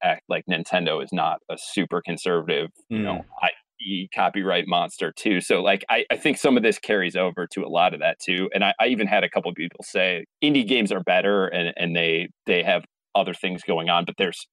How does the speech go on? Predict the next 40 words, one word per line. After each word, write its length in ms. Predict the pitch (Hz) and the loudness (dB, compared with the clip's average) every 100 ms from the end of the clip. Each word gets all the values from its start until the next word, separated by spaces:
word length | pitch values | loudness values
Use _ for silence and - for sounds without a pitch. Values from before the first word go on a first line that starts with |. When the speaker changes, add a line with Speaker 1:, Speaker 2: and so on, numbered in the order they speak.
| - | -2
Speaker 1:
a 40 | |
lot 240 | 98 95 92 | 2 4 2
of 100 | 87 | 2
this 340 | 87 - - - | 0 -2 -6 -2
overlaps 600 | 87 85 80 78 - 76 | -2 -2 -2 -2 -2 -10
into 180 | 78 | -8
indie 300 | - 85 73 | -8 -6 -8
games 340 | - 71 80 - | -12 -16 -16 -6
too. 260 | 101 78 80 | -4 -4 -4
So 260 | - 95 - | 0 0 0
I, 80 | 107 - | -4 -2
I 40 | 120 | 0
guess 300 | 107 117 - | 2 0 0
I'm, 100 | 104 98 | -2 0
I'm 100 | 113 | 2
not 220 | 117 131 | 2 2
saying 240 | - 117 104 | 2 2 4
all 180 | 95 | 2
video 340 | 85 104 85 - | 2 0 0 -4
games, 340 | 80 78 80 - | -6 -8 -10 -6
but 120 | 87 | -4
I 120 | 90 - | -4 -2
do 220 | 107 107 | -2 -2
think 320 | - 104 98 - _ | 0 -2 -2 -8 _
you 180 | 110 110 | -4 0
get 200 | 131 - | 2 4
that 240 | - - | 2 0
push 420 | - 107 104 - - | 0 2 2 0 0
in 140 | 104 90 | 2 2
the 80 | |
main 400 | 82 90 95 95 | 0 0 -2 -2
core 460 | - 101 95 92 90 | -2 0 0 0 0
and 180 | 82 85 | -4 -6
the 60 | |
main 260 | 87 95 87 | -2 -2 2
advertising 840 | 90 82 82 104 90 90 92 87 | 0 0 -2 2 4 2 -2 -4
that 160 | 85 - | -8 -8
creates 400 | - 85 90 - | -6 -2 -4 -4
this 200 | 85 - | -8 -4
idea 560 | - - 82 90 80 | -6 -2 -2 0 -2